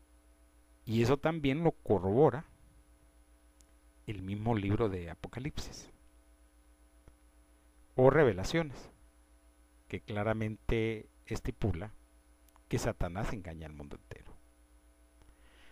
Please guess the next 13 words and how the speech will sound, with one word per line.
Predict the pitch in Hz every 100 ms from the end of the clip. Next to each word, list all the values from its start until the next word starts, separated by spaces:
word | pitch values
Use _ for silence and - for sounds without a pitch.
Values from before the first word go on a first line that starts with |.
| -
Entonces | 180 185
imagínense, | 208 165 202 190
este | 196 196
asunto | 170 185 - 185
del | 151 104
engaño | 101 127 147
es | 147
una | 135
cosa | - 135 151 - -
complicadísima, | - - - - 82 139 - - 78 - - - - _ - - - - - - - _ - -
totalmente | - 143 165 180 -
complicada, | - 87 - - 156 170
pero | 101 85